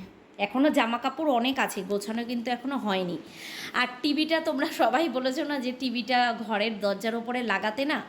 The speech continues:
আমিও আজকে আমার মেয়েকে বলছিলাম যে কি করব, সবাই ওরা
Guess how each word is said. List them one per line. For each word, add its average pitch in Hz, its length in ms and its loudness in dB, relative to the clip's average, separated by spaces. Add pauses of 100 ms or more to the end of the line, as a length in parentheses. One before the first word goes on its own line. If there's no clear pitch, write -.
(340)
আমিও 233 320 2
আজকে 277 220 -2
আমার 285 180 0
মেয়েকে 247 260 0
বলছিলাম 247 640 0 (100)
যে 208 580 2
কি 262 160 0 (100)
করব, 226 300 0
সবাই 208 380 0
ওরা 214 160 4